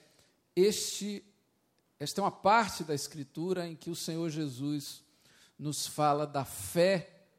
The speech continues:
na sua perspectiva, o que é que para ele significa ter fé, e principalmente fala não, como vimos na semana passada, de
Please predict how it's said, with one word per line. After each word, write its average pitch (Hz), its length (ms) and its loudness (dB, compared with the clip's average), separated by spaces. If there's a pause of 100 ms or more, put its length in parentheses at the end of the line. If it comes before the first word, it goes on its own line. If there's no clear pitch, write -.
na 151 160 -6
sua - 380 0
perspectiva, 175 1000 -6
o 175 120 -8
que - 180 -6
é 185 60 -2
que 180 260 -12
para 156 380 -2
ele 147 240 -2
significa 139 720 -10
ter - 240 -14
fé, 170 580 0 (460)
e 190 80 -2
principalmente 202 1400 -4 (460)
fala 180 680 2
não, 180 460 2
como 165 340 -8
vimos 147 300 -8
na 139 100 -8
semana 139 400 -8
passada, 156 680 0
de 135 300 -8